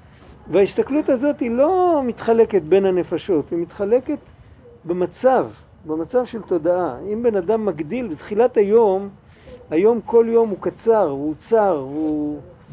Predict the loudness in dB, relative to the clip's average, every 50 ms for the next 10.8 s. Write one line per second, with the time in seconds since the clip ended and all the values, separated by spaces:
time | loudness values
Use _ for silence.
0 | -16 -16 -16 -18 -16 -12 -4 -2 0 2 2 2 2 2 0 0 -2 -2 -4 -6
1 | -4 -4 -2 0 0 0 0 0 -2 -2 -2 0 0 0 0 0 0 -2 -2 -2
2 | -2 -2 -2 -2 -4 -4 -6 -6 -8 -8 -8 -4 -6 -4 -2 -2 -2 -2 -2 -2
3 | -2 -2 -2 -2 0 0 2 2 2 0 0 2 2 2 2 2 -2 -12 -12 -4
4 | 0 0 2 2 0 -2 -4 -6 -10 -14 -18 -18 -20 -20 -20 -20 -14 -4 -2 0
5 | 0 2 0 0 -2 -4 -2 0 0 2 2 0 -2 -4 -10 -14 -20 -20 -20 -20
6 | -20 -20 -18 -10 -4 0 0 0 2 2 2 2 4 2 2 0 0 0 -4 -6
7 | -8 -10 -4 0 0 0 0 -4 -4 -4 -2 0 2 2 2 2 0 0 -2 -2
8 | -6 -16 -20 -20 -20 -20 -20 -20 -20 -18 -10 -6 -6 -2 -2 -2 -2 -2 -2 -4
9 | -4 -2 -2 -2 0 0 0 -2 -2 -6 -8 -14 -20 -20 -20 -20 -20 -20 -20 -20
10 | -20 -20 -20 -20 -20 -20 -20 -18 -8 -4 -2 0 2 4 2 2